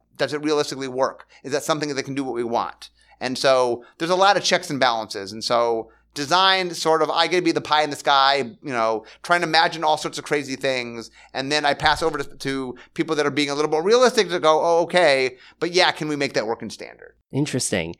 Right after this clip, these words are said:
Speaker 2: And so, Mark, how do you and your team decide what direction to go into?
Speaker 1: A lot of it is, was a, a combination of things.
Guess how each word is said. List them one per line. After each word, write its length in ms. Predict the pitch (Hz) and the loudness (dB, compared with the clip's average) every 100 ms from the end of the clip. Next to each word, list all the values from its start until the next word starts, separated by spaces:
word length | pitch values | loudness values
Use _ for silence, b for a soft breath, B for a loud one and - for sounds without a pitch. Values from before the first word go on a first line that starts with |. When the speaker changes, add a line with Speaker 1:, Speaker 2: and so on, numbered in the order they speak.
| b b | b b
Speaker 2:
And 120 | 131 | -2
so, 240 | 135 120 113 | 2 2 2
Mark, 240 | 143 - | 0 0
how 160 | - 165 | 0 0
do 80 | 196 | 0
you 320 | 147 120 131 | 0 0 2
and 100 | 120 | 2
your 140 | 104 | 0
team 400 | - - 131 117 | -2 -2 0 0
decide 440 | 98 - 117 107 92 | -2 0 2 2 2
what 200 | 110 107 | 0 2
direction 360 | 101 104 98 | 2 2 0
to 60 | 87 | -4
go 200 | 90 85 | -2 0
into? 300 | 110 110 - - _ _ _ _ - | -2 -2 -8 -12 _ _ _ _ 0
Speaker 1:
A 100 | 240 | 2
lot 380 | 240 254 320 | 4 6 6
of 100 | 359 | 6
it 100 | 302 | 4
is, 580 | 196 208 208 208 196 170 | 4 4 6 4 0 -6
was 160 | 185 180 | -4 -4
a, 120 | 180 | -4
a 40 | 190 | -2
combination 500 | 214 202 160 143 123 | 0 2 2 -2 -4
of 60 | |
things. 360 | 113 107 113 | -4 -4 -8